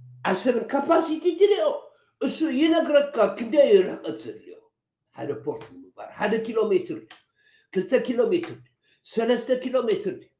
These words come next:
ካብኡ ይበልፅ እኒአ እዩ። ብድሕሪኡ ኸ ንዕኡ ምስ ሓዝዎ ኣብቲ ፖርት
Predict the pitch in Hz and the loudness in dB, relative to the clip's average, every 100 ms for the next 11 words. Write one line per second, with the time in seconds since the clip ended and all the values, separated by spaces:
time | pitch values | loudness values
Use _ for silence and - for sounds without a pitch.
0 | _ - 240 254 285 294 294 294 - 370 | _ -6 -4 -2 -4 -6 -10 -10 -12 -14
1 | - _ _ _ _ _ - 165 240 262 | -16 _ _ _ _ _ -8 -4 0 2
2 | 294 339 349 269 220 202 214 233 294 294 | 2 2 2 4 4 4 4 2 0 0
3 | 254 - - 262 247 233 220 254 269 226 | -2 -2 2 2 4 6 8 10 8 6
4 | 220 269 320 330 311 - | 0 0 -4 2 2 2